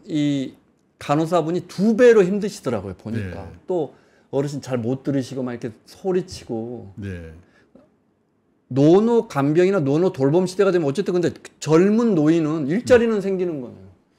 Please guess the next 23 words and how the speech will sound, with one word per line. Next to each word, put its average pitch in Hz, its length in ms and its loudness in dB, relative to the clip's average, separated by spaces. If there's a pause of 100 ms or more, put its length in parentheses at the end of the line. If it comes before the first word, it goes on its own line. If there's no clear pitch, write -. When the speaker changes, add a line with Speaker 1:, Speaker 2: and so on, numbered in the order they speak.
(200)
Speaker 2:
그러니까 220 280 0
저는 160 380 -4
그 139 540 -4
지금 123 340 -6
보면은요, 110 600 -4
일자리가 131 440 -6
없-, 117 240 -10
Speaker 1:
은퇴 180 320 4
Speaker 2:
없다고, 127 220 0
Speaker 1:
이후에, 110 120 -6
Speaker 2:
예, 110 60 -2
Speaker 1:
네. 110 100 -2
Speaker 2:
없-, 113 220 -6
일자리가 127 420 -4
없다고 113 460 -8
그러지만은 113 540 -6 (400)
저는 123 320 -2 (300)
그쪽에서 147 520 -4
일자리가 123 420 -6
많이 95 240 -10
생길 107 260 -8
거라고 95 220 -10
생각해요. 82 500 -18